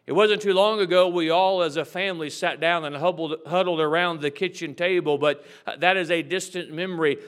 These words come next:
Life has taken place, and God has allowed things to change our situation. And often we may ask and we may think, "I don't understand." And others will try and offer some consolation and say, "Well, this,"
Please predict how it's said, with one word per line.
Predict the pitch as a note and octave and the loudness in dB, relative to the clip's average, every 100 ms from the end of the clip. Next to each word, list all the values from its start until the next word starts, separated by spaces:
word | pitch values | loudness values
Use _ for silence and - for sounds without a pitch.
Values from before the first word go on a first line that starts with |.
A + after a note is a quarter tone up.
| - | -14
Life | A#2+ C3+ F3 G#3+ G3 | -6 2 4 4 2
has | F3 E3 D3 | -2 -2 -2
taken | - D#3 D3+ D3 | -2 -2 -2 -8
place, | D3 D#3 E3 E3 | -4 -2 -2 -4
and | D#3 C3+ | -8 -6
God | C3 D#3+ G3 | 0 0 0
has | G3+ E3 | -2 -4
allowed | D3 C#3 D3+ F#3 D#3+ A#2+ A#2+ A#2+ _ _ _ | -2 0 2 2 2 0 -4 -10 _ _ _
things | _ - F#3+ A3+ A3+ G3+ - | _ -2 0 0 -4 -8 -12
to | - G3 D#3+ C3+ D3 C#3+ | -4 0 0 0 -4 -8
change | - F#3+ F#3+ E3 C#3+ C3+ B2 - | -8 -4 -2 -2 -4 -8 -12 -2
our | D3 | 0
situation. | C#3 - C3 C#3 C#3 C#3 C3 - A#2 - _ _ _ _ _ _ | 0 -6 -12 -10 -6 -6 -8 -12 -14 -16 _ _ _ _ _ _
And | - | -6
often | B2 G3 B3+ - G3+ E3 | 2 4 4 2 -2 0
we | F#3+ | -2
may | F3+ F3 E3+ | 0 0 2
ask | F3+ G3+ F#3+ - E3+ | 2 2 2 -2 -6
and | |
we | E3+ | -6
may | F#3 F3+ | -2 -2
think, | D#3 G3+ F3+ - - | -2 -4 -4 -8 -12
"I | - | -6
don't | G3+ E3 | -4 -4
understand." | D3+ C#3 - F3 D3+ A#2 - _ _ _ _ _ _ _ _ _ _ _ _ _ - | -8 -10 -12 -10 -10 -10 -14 _ _ _ _ _ _ _ _ _ _ _ _ _ 0
And | G#3+ A#3 A3 | 2 2 2
others | G3 A3+ A3 G#3 | 4 4 4 0
will | F#3 | -2
try | G3+ G3+ G#3 | -2 0 2
and | G3+ F3+ | 2 2
offer | G3 G3+ G3+ | 0 0 -4
some | - F#3 | -6 -8
consolation | D#3 F#3 G3 F#3+ E3+ F3+ G3+ - G3+ F#3+ | -6 -4 -4 -4 -2 0 0 -4 -6 -6
and | D#3+ | -4
say, | F#3 F3 | -2 0
"Well, | F#3+ G#3+ | 2 2
this," | G3+ G#3 | 2 -2